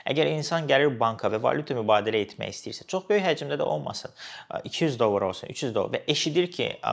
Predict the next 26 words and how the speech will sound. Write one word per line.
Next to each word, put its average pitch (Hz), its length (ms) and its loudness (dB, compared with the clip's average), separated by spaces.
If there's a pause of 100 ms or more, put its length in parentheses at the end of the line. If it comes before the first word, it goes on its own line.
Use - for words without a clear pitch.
(100)
məhdudiyyət 143 560 0
var, 302 160 -2
misal 110 220 -4
üçün, 110 160 0
iyirmi 123 240 4
min 113 240 -8
manatlıq 113 380 -4
məhdudiyyət 110 480 -2
var, 95 220 -2
illik 123 440 0
iyirmi 107 200 2
min 104 200 -8
manatlıq 101 400 -10
məhdudiyyət - 400 -14
var. - 180 -18 (240)
Onun 233 300 6
dərhal 202 320 8
inamı 170 300 2
azalır 175 280 2
ki, 151 120 -6
deməli, 175 260 0
burada 170 240 2
nəsə 165 220 -4
problem 208 420 2
var 302 160 -12
ki, - 180 -4